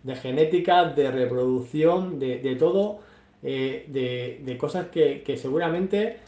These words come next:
que muchos ni sabéis, y yo creo que, que ya me lo habéis pedido. Yo hace mucho tiempo lo dije con este chico y con otro más que también sabe un montón,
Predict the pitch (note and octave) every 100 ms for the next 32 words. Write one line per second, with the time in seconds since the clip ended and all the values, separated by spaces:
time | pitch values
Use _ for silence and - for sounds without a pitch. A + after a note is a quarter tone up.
0 | - - C3 D3 E3+ D#3 C#3+ C#3 D#3+ A3
1 | - - C#3 D3 D#3+ F3 D#3+ C#3 - -
2 | C3 C#3 E3 G3 F3+ D#3 C#3+ C#3 D3 B2
3 | D3+ E3+ F#3 G3 E3 D#3 F3 G3+ G#3 -
4 | - - - - C3 B2+ E3 - F#3+ F#3+
5 | - - B2+ C#3 D#3 F3 E3 F#3+ - C#3+
6 | B2+ C3+ D#3 D3+ D3 D3 - B2+ B2+ C3+
7 | D3 C3+ C3 A#2 A2+ D3 F3 G#3